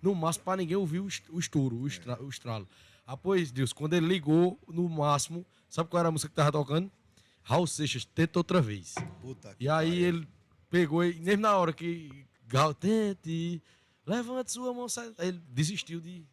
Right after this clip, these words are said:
Speaker 1: de cometer o ato.
Speaker 2: Pra
Speaker 1: Diga aí,
Speaker 2: você ver, né,
Speaker 1: que
Speaker 2: velho?
Speaker 1: história,
Speaker 2: Assim,
Speaker 1: cara.
Speaker 2: o poder, o poder que a música tem. Por isso que eu digo, a música, ela é a arte mais completa, pô.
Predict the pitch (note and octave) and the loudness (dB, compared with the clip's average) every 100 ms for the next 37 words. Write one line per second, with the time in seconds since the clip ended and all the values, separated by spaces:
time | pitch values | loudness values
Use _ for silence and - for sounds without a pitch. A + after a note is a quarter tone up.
0 | _ - - - C#3 C3 C#3+ D3+ D3+ C#3+ | _ -4 -2 -6 -12 -10 -8 -6 -6 -6
1 | A2 - A#2 B2 C#3+ E3+ D#3+ A2+ A2 A#2 | -8 -8 -6 0 0 0 -4 -4 -6 -4
2 | C#3 A2 A2+ G2 G#2+ B2 G#2+ D#3 D3+ B2+ | -4 -4 -4 -4 -4 -8 -6 -4 -2 0
3 | D3 E3 D#3 B2+ E3 C3 C#3+ D#3+ D#3+ D3 | 0 0 -2 -4 -4 -2 -2 -2 -2 -2
4 | D#3 - - C#3 B2+ E3+ A3+ F#3 D#3 D#3 | -4 -6 -8 -8 -4 -4 -2 -2 -2 -2
5 | F3+ - G#3+ A3 A3 G3 - G3 - A#3 | -6 -6 -6 -4 -4 -6 -6 -10 -10 -10
6 | A#3 E3 E3 C#3+ G#2+ | -6 -6 -6 -12 -16